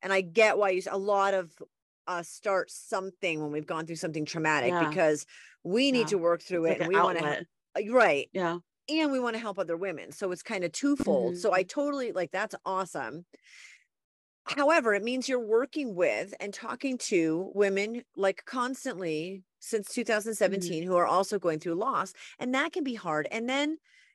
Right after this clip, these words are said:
Speaker 1: you're a preschool director.
Speaker 2: Yeah.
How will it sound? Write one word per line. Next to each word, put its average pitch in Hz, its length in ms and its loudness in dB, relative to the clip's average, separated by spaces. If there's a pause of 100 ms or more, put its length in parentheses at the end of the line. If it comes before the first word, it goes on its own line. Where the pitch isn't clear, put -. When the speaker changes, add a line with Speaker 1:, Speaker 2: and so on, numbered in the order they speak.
(440)
Speaker 1:
you're 311 160 2
a 285 60 -4
preschool 370 540 0
director. 156 680 -4 (1120)
Speaker 2:
Yeah. 180 320 2